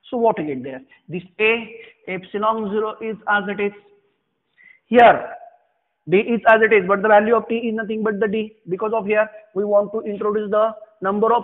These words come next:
slab in a whole space, so that's why the value of T is nothing but the D. So what we get there?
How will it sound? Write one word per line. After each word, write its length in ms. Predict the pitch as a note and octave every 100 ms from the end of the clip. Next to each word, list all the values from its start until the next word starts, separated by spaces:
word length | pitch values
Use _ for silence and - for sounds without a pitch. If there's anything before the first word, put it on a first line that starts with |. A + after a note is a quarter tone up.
| -
slab 260 | A3+ G3 - - - - _ _ -
in 180 | G#3 A3+ A#3
a 140 | C#4+ D4 - -
whole 220 | G#3 G3 G3+
space, 280 | F#3 F#3+ F#3+ - -
so 80 | F#3
that's 260 | F#3 F#3
why 120 | G#3
the 120 | F#3 F#3+
value 300 | E3+ F3+ G3
of 100 | F3+
T 80 | F#3+
is 180 | F#3 F3
nothing 300 | E3 D#3+ D3+
but 160 | D3
the 80 | C#3
D. 240 | C3 D3 - _ -
So 60 | F3
what 140 | D#3+
we 60 | D3
get 200 | C#3+ C3
there? 340 | B2+ D3+